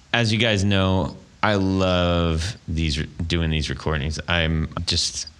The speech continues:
beside myself with joy. And <laughs> I don't know what that means. Um, thank you, everyone, as usual, for your comments and, uh, reaching out to us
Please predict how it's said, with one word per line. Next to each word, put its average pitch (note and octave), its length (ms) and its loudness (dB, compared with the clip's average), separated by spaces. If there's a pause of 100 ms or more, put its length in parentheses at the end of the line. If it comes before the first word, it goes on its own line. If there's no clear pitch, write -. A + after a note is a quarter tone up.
beside F2 360 0
myself C#2+ 400 -2
with E2 140 0
joy. E2+ 420 0 (680)
And G#2+ 200 2 (180)
<laughs> - 160 -10
I C3+ 360 0
don't B2+ 180 0
know B2 120 0
what G#2+ 180 0
that A2 160 2
means. G2+ 280 0 (480)
Um, G#2 420 2 (960)
thank B2+ 300 2
you, A#2+ 180 4
everyone, G#2+ 680 2
as F#2+ 280 2
usual, G2+ 520 2
for F2 400 0
your D2+ 200 0
comments B2 640 0 (100)
and, E2 680 0
uh, D#2+ 400 -4
reaching G2+ 380 0
out F#2+ 200 2
to G2 160 0
us F#2 280 0